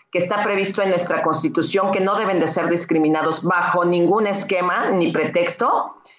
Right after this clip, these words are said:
en términos del artículo primero, frac-, este, párrafo quinto de la Constitución, en relación con el cuarto, que te habla sobre la salud y sobre todo un desarrollo integral para los niños como un derecho humano, no,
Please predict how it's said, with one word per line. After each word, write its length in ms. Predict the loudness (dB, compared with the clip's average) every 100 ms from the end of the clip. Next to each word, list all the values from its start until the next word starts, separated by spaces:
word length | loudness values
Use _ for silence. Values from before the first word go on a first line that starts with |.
| _
en 160 | -2 0
términos 400 | 0 0 0 0
del 120 | 0
artículo 500 | 0 -2 0 0 0
primero, 360 | 0 0 0 0
frac-, 420 | -2 -2 -2 -2
este, 640 | -2 0 0 2 2 0 -2
párrafo 420 | -2 0 0 0
quinto 640 | 0 0 0 0 -2 -6 -16 _ _
de 140 | -2 -2
la 140 | 0
Constitución, 760 | -2 0 -2 0 0 0 2 0
en 140 | -2 0
relación 460 | 2 2 2 0
con 160 | 2 2
el 160 | 0 0
cuarto, 420 | 0 0 0 0
que 120 | 0
te 120 | -2
habla 220 | -2 -2
sobre 520 | 0 0 0 0 -2 -8 -4
la 220 | 0 0
salud 600 | 0 -2 0 2 2 -2 -4
y 80 | -4
sobre 340 | -2 0 0 0
todo 180 | 0
un 120 | 2 2
desarrollo 420 | 0 0 0 0
integral 480 | 0 0 0 -2 -2
para 220 | -2 0
los 240 | 0 0
niños 340 | 0 2 0 0
como 240 | 0 0
un 80 | 2
derecho 400 | 2 0 0 -2
humano, 560 | 0 0 0 -2 -2 -8 -16 _
no, 480 | -2 0 0 -2 -6